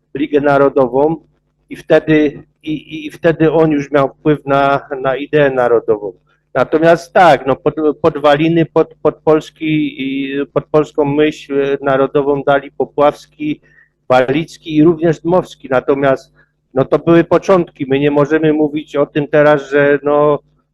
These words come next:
e, ten, ten katolicyzm to był, to był jakimś dodatkiem doklejonym przez, przez Dmowskiego,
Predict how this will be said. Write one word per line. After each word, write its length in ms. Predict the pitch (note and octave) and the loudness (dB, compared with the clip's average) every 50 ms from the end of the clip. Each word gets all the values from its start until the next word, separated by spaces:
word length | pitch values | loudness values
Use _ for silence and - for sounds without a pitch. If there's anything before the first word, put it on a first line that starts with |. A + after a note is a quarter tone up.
| _ _ | _ _
e, 1000 | - C3 B2+ C3 B2+ C3 C3 C3+ C3 B2+ B2+ B2+ B2+ B2+ C3 B2+ B2+ B2+ C3+ C3 B2+ _ _ _ | -4 0 0 2 2 2 2 2 2 2 2 2 2 0 0 0 -2 -2 -4 -6 -8 _ _ _
ten, 200 | C#3+ C#3 C#3 C3+ - | -2 -2 -2 -4 -2
ten 180 | - C#3+ C#3+ | -4 -4 -2
katolicyzm 760 | C3+ D3+ C#3+ - - D3 D3 D#3 F3 - - E3 D3+ - - | 0 -2 -2 2 2 0 0 0 -4 -6 -4 -4 -4 -4 -2
to 100 | - D3 | -4 -4
był, 220 | - - D3 C#3+ C3+ | 0 0 0 -2 0
to 160 | - D3+ C#3 | -2 -4 -4
był 160 | - C#3 C#3+ | -2 -2 0
jakimś 380 | C#3+ C#3 C3+ - - C#3+ - _ | 0 0 0 -4 -12 -16 -8 _
dodatkiem 520 | D3 C3+ - D#3+ D#3+ - - - D3 C#3+ | -6 0 0 0 0 -2 -4 -8 -6 -2
doklejonym 600 | C#3 C#3+ C#3 - D3+ C#3+ C#3+ D3 D3+ D3+ D3+ D3 | -2 -4 -2 0 0 2 2 2 2 0 -2 -6
przez, 360 | C#3 - - C#3+ C3 - - _ | -6 -4 -4 -4 -4 -4 -12 _
przez 320 | _ _ D3 C3+ C3 - | _ _ -4 -4 -4 -4
Dmowskiego, 800 | - C#3+ C#3+ C#3 - - _ C#3+ B2+ B2 - C3 C3+ D3+ D3 | -4 -4 -4 -4 -6 -8 _ -4 -4 -2 -2 -2 -2 -2 -2